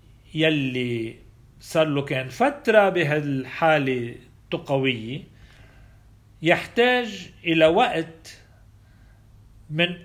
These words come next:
انتظار وصمت وفقر ليتطهر كيانه الداخلي. يعني ما يظن الإنسان إنه هي سحر ساحر وإنه خلص هي كانت.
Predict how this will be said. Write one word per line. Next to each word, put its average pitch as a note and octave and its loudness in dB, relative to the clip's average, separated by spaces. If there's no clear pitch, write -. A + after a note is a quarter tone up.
انتظار G3 2
وصمت D#3+ -4
وفقر D#3 -2
ليتطهر D3 -4
كيانه C#3 -4
الداخلي. B2 -8
يعني D#3+ 2
ما F3 2
يظن G#3+ 0
الإنسان C#3+ -6
إنه D3 -6
هي C3 -4
سحر E3+ -4
ساحر F3 0
وإنه F3 -4
خلص - 0
هي F3+ -2
كانت. C3+ -2